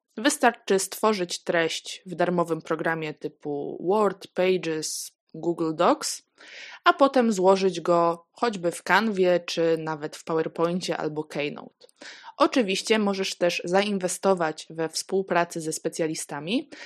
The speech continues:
z grafikiem, który ci zaprojektuje piękną okładkę, e, z osobą, która dokona redakcji, korekty, z osobą, która idealnie złoży ten e-book w całość.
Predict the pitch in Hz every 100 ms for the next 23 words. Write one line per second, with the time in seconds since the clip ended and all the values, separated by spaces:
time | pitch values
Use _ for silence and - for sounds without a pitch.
0 | - - 226 262 311 233 - 214 208 -
1 | 190 180 175 - 165 165 170 175 165 165
2 | 160 - 143 - 143 - 156 - - 214
3 | 208 - 175 170 175 - - - - 175
4 | 175 170 165 165 165 165 170 160 160 -
5 | - 160 160 - 165 165 170 180 190 202
6 | - - 160 151 - 196 196 196 - -
7 | 151 147 - - 170 160 165 - 170 160
8 | - 170 160 160 165 165 160 160 160 170
9 | 196 226 180 170 - 170 165 170 160 160
10 | - - 165 160 160 - -